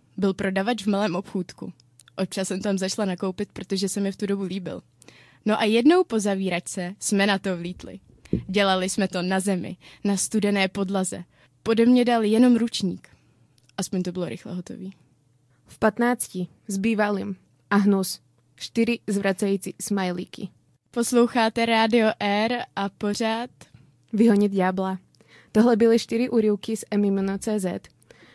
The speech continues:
Speaker 2: kde se ženy zdôverovali so svým prvním sexuálním stykem a za-, zážitkom z něho.
Speaker 1: Takže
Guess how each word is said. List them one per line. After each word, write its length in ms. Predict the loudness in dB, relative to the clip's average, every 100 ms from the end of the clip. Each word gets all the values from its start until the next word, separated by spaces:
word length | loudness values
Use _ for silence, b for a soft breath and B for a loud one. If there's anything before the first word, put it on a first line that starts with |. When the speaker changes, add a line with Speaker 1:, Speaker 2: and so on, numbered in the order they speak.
| b
Speaker 2:
kde 200 | -4 -2
se 260 | 0 0 -2 -10 _
ženy 540 | -6 0 2 2 0 -2 -8 _
zdôverovali 840 | -6 0 2 2 0 0 0 -2 0
so 100 | -2 0
svým 460 | 2 2 2 -2 -6 _
prvním 400 | -4 0 0 0
sexuálním 600 | -4 -4 -2 -2 -2 -2
stykem 380 | -4 -6 -4 -4
a 160 | -4 -6
za-, 240 | -4 -2 -2
zážitkom 560 | 0 -2 -2 -4 -2
z 60 | 0
něho. 360 | 0 0 -2 -4 _ _ _ _ b b b _
Speaker 1:
Takže 840 | -6 -4 -2 0 0 0 -2 -6